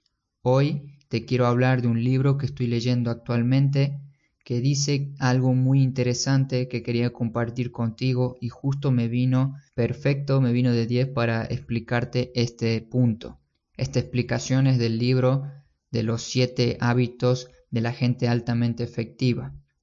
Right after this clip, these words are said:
que dice que ante cualquier problema de nuestra vida se puede actuar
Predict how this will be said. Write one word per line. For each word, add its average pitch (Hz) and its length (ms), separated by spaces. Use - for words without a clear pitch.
que 117 140
dice 127 380
que 123 80
ante 117 260
cualquier 120 540
problema 131 520
de 120 80
nuestra 117 360
vida 131 480
se - 180
puede 131 300
actuar 139 480